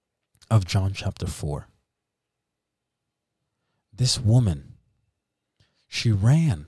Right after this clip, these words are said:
back to the village and she left the water jug that she came to fill with water. She left it there and ran back.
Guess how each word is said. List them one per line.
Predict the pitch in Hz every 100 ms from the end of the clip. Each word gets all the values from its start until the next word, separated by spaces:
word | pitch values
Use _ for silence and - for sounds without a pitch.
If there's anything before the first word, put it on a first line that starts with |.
| - 101
back | 104 117 -
to | 101
the | 90
village | 78 73 - - _ _ _ -
and | 120 110
she | - - 101
left | 98 104 123 135 - - - _ _ _ -
the | 101
water | 95 95 101 104 98 92 92 _ _ 95
jug | 90 87 82 -
that | - -
she | - 170
came | - 151 139
to | -
fill | - 120 113
with | 104 98
water. | 143 151 82
She | - 110
left | 92 95 131 175 - -
it | - -
there | 95 85 82 80 _ _ _ -
and | 92
ran | 85 78 76
back. | 73 69 -